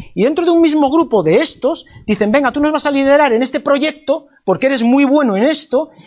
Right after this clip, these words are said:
y tú nos encargas, nos lideras en este otro porque eres muy bueno en esto". Y resulta que en un mismo grupo hay dos líderes espontáneos que están, eh, colaborando entre ellos e interactuando,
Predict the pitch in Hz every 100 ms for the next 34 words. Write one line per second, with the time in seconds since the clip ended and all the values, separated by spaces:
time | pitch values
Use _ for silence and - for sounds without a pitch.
0 | - 220 277 285 240 220 208 208 269 262
1 | 226 208 214 226 285 262 247 269 302 302
2 | 311 233 269 277 269 247 226 220 202 175
3 | 170 151 - - - _ _ - 208 208
4 | 294 269 196 214 277 302 311 320 349 339
5 | 359 359 - - 294 226 294 277 349 311
6 | 220 208 - 208 208 208 320 311 370 370
7 | - _ _ - - 285 320 - - -
8 | - - 220 220 214 202 214 202 233 311
9 | 294 302 330 226 220 202 202 190 190 -
10 | 254 320 311 370